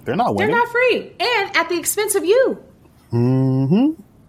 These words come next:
Speaker 2: Y'all, that's the cycle. Listen, I get it. We're in a capitalist society,
Speaker 1: Yep.
Speaker 2: and we all have to participate 'cause these bills is coming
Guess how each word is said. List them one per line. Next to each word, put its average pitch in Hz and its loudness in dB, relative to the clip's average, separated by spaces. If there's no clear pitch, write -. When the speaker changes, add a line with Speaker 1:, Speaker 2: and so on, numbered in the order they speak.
Speaker 2:
Y'all, 339 2
that's 339 0
the 370 -8
cycle. 339 -4
Listen, 254 -6
I 233 0
get 226 -4
it. - -10
We're 226 -8
in 247 -8
a 240 -8
capitalist 226 -4
society, 226 -8
Speaker 1:
Yep. 240 0
Speaker 2:
and 226 -2
we 233 -4
all 226 4
have 247 -2
to 247 -10
participate 226 -6
'cause 226 -4
these 208 -4
bills 208 -4
is 196 -10
coming 196 -6